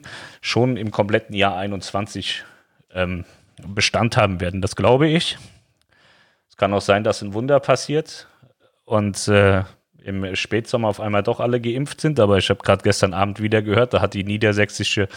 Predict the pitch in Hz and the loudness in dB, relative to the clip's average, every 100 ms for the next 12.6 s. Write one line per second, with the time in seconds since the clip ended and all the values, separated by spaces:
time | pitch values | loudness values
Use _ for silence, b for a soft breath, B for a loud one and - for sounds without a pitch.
0 | B B B B 104 98 110 123 123 120 | B B B B -2 0 2 0 0 -2
1 | 120 117 123 113 117 117 110 107 - 110 | -2 2 2 2 0 2 4 2 2 -2
2 | 120 117 117 117 113 113 123 120 117 95 | 2 2 4 4 4 2 2 -4 -4 -4
3 | 113 - 117 - 120 113 113 120 104 - | -4 -4 -8 -2 0 0 0 0 0 -2
4 | 107 101 120 - - 110 - 107 110 107 | 0 4 4 2 -8 -6 -6 -8 -12 -14
5 | 104 - - 139 - 117 - 117 117 110 | -16 -14 -2 -2 2 2 4 4 4 -2
6 | 107 104 107 - 101 127 135 - 101 - | 0 4 4 4 2 4 4 0 -6 -10
7 | - 110 98 110 - - - 127 - 135 | -6 0 2 0 -2 -10 -8 -8 -8 -4
8 | 123 123 127 131 127 135 - 131 - B | 2 4 6 6 8 4 4 -2 -2 B
9 | B B B - 98 98 104 113 110 107 | B B B -4 0 2 4 4 4 4
10 | 98 - 101 - 101 98 98 98 - - | 0 0 -4 -2 -4 -2 0 0 0 -10
11 | - 98 - 104 107 - 104 101 95 95 | -6 -6 -6 -4 -4 -4 -4 -2 -4 -4
12 | 104 123 - 120 120 | -4 -4 0 2 2